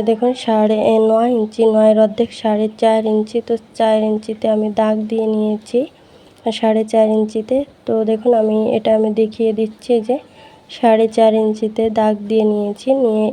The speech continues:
এই অনুসারে এখানে যতটা নিয়েছি এই পাশেও ততটা নিয়ে এক অনুযায়ী সেলাইটা করে নিব। এখানে অবশ্যই ডাবল সেলাই দিতে হবে, আর অবশ্যই ব্যাক স্টেপ সেলাই দিয়ে দিবেন। তো দেওয়ার পরে এভাবে করে দেখতে পাচ্ছেন দুটি,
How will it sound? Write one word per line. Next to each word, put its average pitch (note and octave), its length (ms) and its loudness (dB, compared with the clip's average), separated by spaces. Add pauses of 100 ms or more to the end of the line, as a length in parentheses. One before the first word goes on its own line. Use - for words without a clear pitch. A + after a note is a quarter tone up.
এই A3 220 2
অনুসারে G#3+ 600 0
এখানে G#3+ 320 -2
যতটা A3 460 -2
নিয়েছি G#3+ 460 -2
এই A#3+ 140 0
পাশেও A3 360 -4
ততটা A3 500 -4
নিয়ে G#3+ 280 -2 (540)
এক A3 260 2
অনুযায়ী A3 520 2
সেলাইটা G#3+ 520 -2
করে A#3 280 0
নিব। G#3 240 -2
এখানে G#3+ 440 0
অবশ্যই A3+ 420 -2
ডাবল G#3+ 420 0
সেলাই A3 360 -2
দিতে A3 300 -4
হবে, A3 300 0
আর B3 120 2
অবশ্যই A3 460 0
ব্যাক G#3+ 240 0 (140)
স্টেপ A3+ 300 -4
সেলাই G#3+ 380 -2
দিয়ে A#3 260 2
দিবেন। G3 340 -4 (920)
তো A#3+ 80 4 (100)
দেওয়ার A#3 320 4
পরে A#3+ 260 4 (100)
এভাবে A3 380 2
করে A3 340 0
দেখতে G#3+ 340 -2
পাচ্ছেন A3+ 380 -2 (100)
দুটি, A3+ 340 0